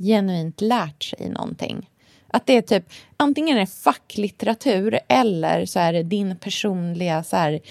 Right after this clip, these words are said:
ditt familjealbum. De två, liksom, varianterna av inspiration finns det.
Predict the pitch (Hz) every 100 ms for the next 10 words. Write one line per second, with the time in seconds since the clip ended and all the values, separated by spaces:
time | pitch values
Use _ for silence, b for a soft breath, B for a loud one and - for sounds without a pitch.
0 | B B _ 214 226 - 262 240 254 185
1 | 175 - 233 175 - - 240 226 233 269
2 | 247 - - 175 202 - - 208 190 -
3 | 190 _ - 196 - - _ - 196 233
4 | 226 247 226 165 147 - 60 185 B B
5 | B 202 190 240 240 - 214 208 233 190
6 | 175 175 185 151 - -